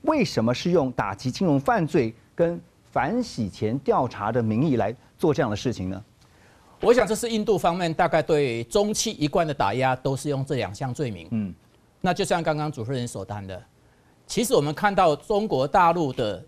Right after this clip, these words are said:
Speaker 2: 前几大的手机品牌，包括二零二零年，其实我们看到华为就已经被查扣了。
Speaker 1: 是。
Speaker 2: 那再来，当然这一次你所讲的，哈，这一次的 vivo，
Speaker 1: 嗯。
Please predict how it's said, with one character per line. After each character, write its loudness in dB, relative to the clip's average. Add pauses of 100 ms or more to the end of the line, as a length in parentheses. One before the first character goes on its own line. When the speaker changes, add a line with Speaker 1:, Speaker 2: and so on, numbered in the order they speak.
(160)
Speaker 2:
前 0
几 -6
大 2
的 0
手 -6
机 -2
品 -8
牌， -8 (300)
包 6
括 4
二 6
零 0
二 6
零 0
年， -2 (220)
其 0
实 -2
我 -2
们 -4
看 -4
到 4
华 4
为 2 (460)
就 2
已 -4
经 -2
被 -2
查 -10
扣 -4
了。 -16
Speaker 1:
是。 -6 (440)
Speaker 2:
那 4
再 6
来， 6
当 4
然 0
这 -2
一 2
次 -6
你 -2
所 -4
讲 -6
的， -12
哈， -4 (140)
这 2
一 2
次 -6
的 0
vivo， 2 (100)
Speaker 1:
嗯。 -8